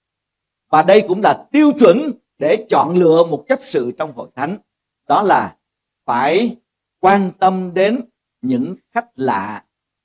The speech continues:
hãy thương khách lạ. Chúng ta có được điều này không? Người Việt Nam có một cái câu rất là quen thuộc, đó là "Ma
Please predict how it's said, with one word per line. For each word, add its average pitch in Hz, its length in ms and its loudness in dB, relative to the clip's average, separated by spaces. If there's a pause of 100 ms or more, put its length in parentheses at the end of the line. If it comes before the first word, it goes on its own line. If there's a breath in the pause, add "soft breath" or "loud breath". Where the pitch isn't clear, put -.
(140)
hãy 131 340 -8
thương 180 420 2 (320)
khách - 220 -12
lạ. 113 360 -8 (2000)
Chúng 277 120 -6
ta 190 160 2
có 196 120 0
được 196 140 0
điều 147 120 -2
này 135 180 -2
không? 143 120 -4 (2000)
Người 139 140 -2
Việt 139 160 -2
Nam 160 320 0 (600)
có 180 120 2
một 190 140 -4
cái 185 160 -4
câu 170 260 6
rất 220 220 -4
là 139 100 -4
quen 151 340 -4
thuộc, 120 200 -6 (680)
đó - 100 0
là 127 320 -6 (560)
"Ma 170 380 -2